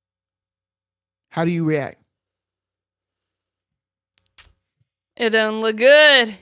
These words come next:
Speaker 2: It don't look good. I don't know. So I think that my initial reaction would be like, "What the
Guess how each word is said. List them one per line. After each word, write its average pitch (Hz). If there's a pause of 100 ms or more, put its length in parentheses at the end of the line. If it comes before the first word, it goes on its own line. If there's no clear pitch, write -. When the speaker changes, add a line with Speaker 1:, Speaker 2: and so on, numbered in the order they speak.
(140)
Speaker 2:
It 208
don't 214
look 226
good. 185 (1700)
I 247
don't 339
know. 277
So 247
I 262
think 254
that 214
my 202
initial 196
reaction 190
would 185
be 185
like, 170 (100)
"What 175
the 165